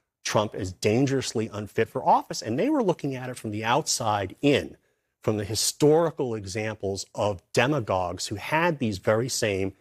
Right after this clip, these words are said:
uh, characteristics of a lack, you know, lack of remorse, lack of empathy, um, pathologically lying, um, completely devoid of morals, completely devoid of any conscience. And they saw,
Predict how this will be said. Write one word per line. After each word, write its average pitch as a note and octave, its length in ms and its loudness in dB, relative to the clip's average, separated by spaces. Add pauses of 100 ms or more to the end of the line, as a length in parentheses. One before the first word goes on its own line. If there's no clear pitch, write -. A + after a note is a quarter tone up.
(420)
uh, F#2 160 0
characteristics G#2+ 1000 0
of F2 100 -8
a E2+ 40 -12
lack, G2+ 380 0
you A2 100 -4
know, F2+ 80 -10
lack A#2 280 0
of G#2+ 140 0
remorse, G2+ 560 0
lack A2+ 240 2
of G#2+ 180 -4
empathy, G#2 560 0 (360)
um, F2+ 300 -6
pathologically A#2+ 920 0
lying, G#2 640 0 (420)
um, F#2 120 -6
completely C3+ 680 0
devoid G#2 560 0
of F#2+ 220 -10
morals, G2+ 580 2 (240)
completely D3+ 480 2
devoid G#2+ 540 0
of F#2+ 200 -6
any G#2+ 220 0
conscience. F2 720 -6 (400)
And A#2 340 0
they F3 340 4
saw, A2+ 640 -4